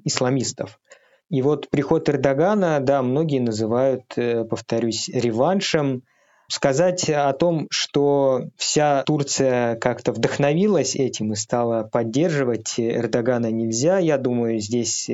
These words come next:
большую роль играла сама личность президента, его желание оказаться новым императором,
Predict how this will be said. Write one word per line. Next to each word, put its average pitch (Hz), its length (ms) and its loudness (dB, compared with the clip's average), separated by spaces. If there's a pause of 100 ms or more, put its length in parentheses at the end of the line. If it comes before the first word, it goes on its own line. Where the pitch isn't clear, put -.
большую 113 640 -2
роль 120 400 -2
играла 117 380 -2
сама 120 320 -2
личность 123 720 -4
президента, 139 800 0 (480)
его 120 640 0
желание 123 640 0
оказаться 113 880 -2
новым 110 540 -2
императором, 127 920 0